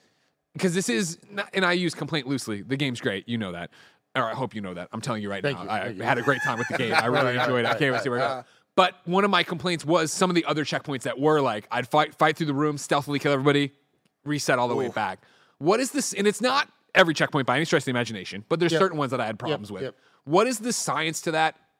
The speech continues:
Speaker 1: I mean, do you guys feel like you nailed it every time? Like, or, like, how do you figure out what a player is doing with a checkpoint?
Speaker 2: So, um, I, it's a really good question, and checkpoints are really important to us. Um, it,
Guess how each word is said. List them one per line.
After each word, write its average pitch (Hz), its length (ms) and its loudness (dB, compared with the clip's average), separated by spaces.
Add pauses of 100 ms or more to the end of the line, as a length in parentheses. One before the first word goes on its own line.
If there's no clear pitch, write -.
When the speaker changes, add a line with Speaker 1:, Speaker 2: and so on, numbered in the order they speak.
(140)
Speaker 1:
I 139 100 2
mean, 143 180 -6 (140)
do 135 120 -4
you 156 60 -2
guys 147 220 0
feel 160 140 4
like 143 160 2
you 127 100 -2
nailed 156 320 4
it 160 60 4
every 151 200 4
time? 160 600 -4
Like, 120 260 -6
or, 127 240 -4
like, 139 220 -4 (200)
how 208 140 4
do 254 80 -2
you 196 300 2
figure 156 320 2
out 147 180 6
what 139 100 2
a 117 40 -10
player 151 320 0
is 120 120 -4
doing 123 220 -4
with 107 140 -8
a 98 40 -14
checkpoint? 90 560 -12 (300)
Speaker 2:
So, 190 420 2
um, 156 520 -2
I, 160 180 -8
it's 196 380 -8
a 208 40 -4
really 196 200 4
good 147 160 -4
question, 135 340 -4
and 151 200 -4
checkpoints 190 580 -8
are 147 220 -6
really 139 520 -6
important 143 440 -10
to 160 140 -10
us. 160 340 -10 (340)
Um, 127 360 -4
it, 147 120 -2